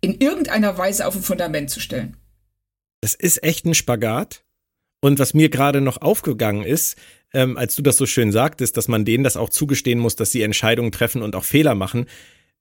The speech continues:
Speaker 2: Es ist, glaub ich, total schwierig, den, die in der Betrachtung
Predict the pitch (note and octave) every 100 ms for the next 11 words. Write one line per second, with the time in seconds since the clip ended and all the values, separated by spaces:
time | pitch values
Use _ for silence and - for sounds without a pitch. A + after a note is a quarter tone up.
0 | _ A#2 - D#3+ - D3+ C#3 C#3 C3+ B2+
1 | B2+ D3 D3+ C#3+ D3+ C3+ D#3 - _ _
2 | _ _ _ _ _ _ _ - C3 A#2+
3 | - _ _ _ _ _ _ _ _ _
4 | _ _ _ _ _ - D3 D3 C#3+ C3+
5 | - - F3+ G3 - G3+ G#3 A#3